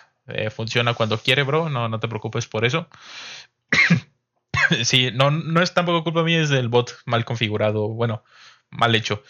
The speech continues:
Eh, ya hablando del Chivas, aquí, eh, eh, San Google, ¿no? Nos m-,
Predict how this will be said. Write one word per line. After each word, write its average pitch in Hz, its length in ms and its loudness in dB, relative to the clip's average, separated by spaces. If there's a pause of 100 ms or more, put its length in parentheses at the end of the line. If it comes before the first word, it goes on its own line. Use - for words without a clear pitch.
(1400)
Eh, 127 280 4
ya 139 100 4
hablando 143 420 2
del 117 280 4
Chivas, - 760 0 (800)
aquí, 135 300 0
eh, 117 680 4 (1120)
eh, 110 600 4 (540)
San 120 280 0
Google, 160 460 4 (200)
¿no? 120 320 -8
Nos 110 220 -6
m-, 110 200 -8